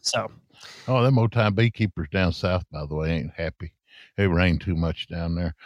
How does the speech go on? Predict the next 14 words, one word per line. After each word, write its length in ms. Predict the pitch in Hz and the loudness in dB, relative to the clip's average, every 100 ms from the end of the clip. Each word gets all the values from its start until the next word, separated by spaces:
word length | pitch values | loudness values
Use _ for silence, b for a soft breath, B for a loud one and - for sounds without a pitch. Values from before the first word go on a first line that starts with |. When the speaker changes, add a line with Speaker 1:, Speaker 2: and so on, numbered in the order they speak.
| B | B
Speaker 2:
Oh, 80 | 127 | 4
yeah, 200 | 120 104 | 4 4
we've 220 | 101 117 | 2 2
had 180 | 123 101 | 2 4
lots 300 | 95 101 - | 2 0 2
of 60 | |
rain 280 | 92 101 90 | 2 4 4
down 220 | 92 87 | 4 2
south, 360 | 76 92 87 76 - | 2 2 2 0 -2
down 220 | 87 85 | 0 2
on 100 | 76 | 0
the 60 | 71 | -2
coast, 420 | - 80 78 - - | -2 -2 -2 -10 -12
so 160 | 78 | -10